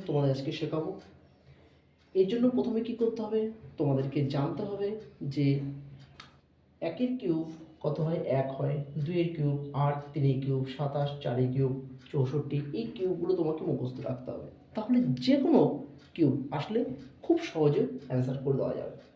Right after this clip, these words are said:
এখন ব্যাপারটা হলো যে প্রথমে দেখতে পাচ্ছ ফার্স্ট যে কিউবটা বের করব, কিউব রুট বের করব, সেটা নাইন ওয়ান ওয়ান টু ফাইভ।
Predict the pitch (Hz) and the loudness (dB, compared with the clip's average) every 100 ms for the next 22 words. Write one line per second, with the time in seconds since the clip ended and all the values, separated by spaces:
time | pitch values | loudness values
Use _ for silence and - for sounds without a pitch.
0 | - - - - _ _ _ - 240 285 | -20 -20 -20 -20 _ _ _ -8 -6 -6
1 | 302 - - - - - - - - - | -8 -14 -20 -20 -20 -20 -20 -20 -20 -4
2 | 151 - 254 269 277 302 - - - 175 | 0 0 0 2 4 4 2 -4 -10 -12
3 | - 214 214 - 226 226 233 226 254 - | 0 0 0 -2 0 2 4 4 4 0
4 | - 170 - 214 - - 226 240 - - | 0 0 2 -2 -2 0 0 0 -4 -2
5 | 202 202 - - 147 139 143 - - 185 | 0 0 -4 -10 -2 2 2 -2 -6 0
6 | 185 - 175 143 143 170 139 131 135 160 | 0 4 4 6 4 4 4 4 4 6
7 | 151 170 147 147 147 180 123 123 127 - | 8 8 8 6 6 4 6 4 2 -6
8 | - - - 175 156 139 - - - - | -14 -16 -6 0 0 0 -4 -14 -18 -20
9 | - - - - - _ _ _ _ - | -20 -20 -20 -20 -20 _ _ _ _ -8
10 | 160 175 220 - 170 180 180 185 - 226 | -2 0 -2 0 0 2 0 -2 -2 -4
11 | - 127 | -2 -6